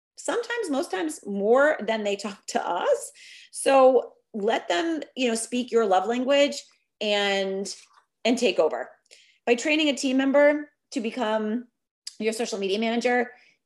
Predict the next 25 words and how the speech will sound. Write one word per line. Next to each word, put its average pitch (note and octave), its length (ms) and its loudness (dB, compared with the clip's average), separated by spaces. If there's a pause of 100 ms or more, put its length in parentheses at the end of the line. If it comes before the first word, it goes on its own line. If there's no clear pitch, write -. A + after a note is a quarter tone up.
you A3+ 100 0
get A3 140 4
to - 80 -10
keep A#3 180 -4
it F#3 80 -2
in-house. G#3 580 -6 (460)
You A3 160 0
don't A#3 220 2
have A3 220 -6
to A#3+ 80 -4
spend F#3+ 600 -2
money F#3+ 640 -2
outsourcing B3 560 0
it F#3+ 180 -2
to F#3+ 160 -2
a F#3 60 2
company G3+ 520 -4
that F#3+ 260 0 (260)
does F#3+ 300 4
not F#3 260 -2
know F#3 80 4
your E3+ 160 4
love D3+ 160 2
language, E3 460 2 (380)
that F#3 560 -2